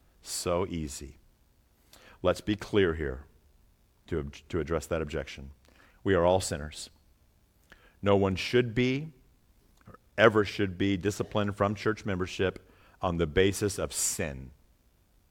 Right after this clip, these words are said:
Any sin. Yes, some sins seem bigger than others. Yes, sins are more messy, some.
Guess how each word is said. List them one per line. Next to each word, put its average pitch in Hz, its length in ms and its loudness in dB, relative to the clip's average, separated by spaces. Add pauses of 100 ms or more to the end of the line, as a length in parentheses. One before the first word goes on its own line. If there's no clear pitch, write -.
(340)
Any 127 200 -2
sin. 71 600 -8 (800)
Yes, 113 280 10
some 135 260 6
sins 143 460 0
seem 147 240 -2
bigger 123 240 6
than 113 100 4
others. 123 440 2 (360)
Yes, 107 300 6
sins 143 400 4
are 151 80 6
more 143 160 6
messy, 147 420 4
some. 139 440 2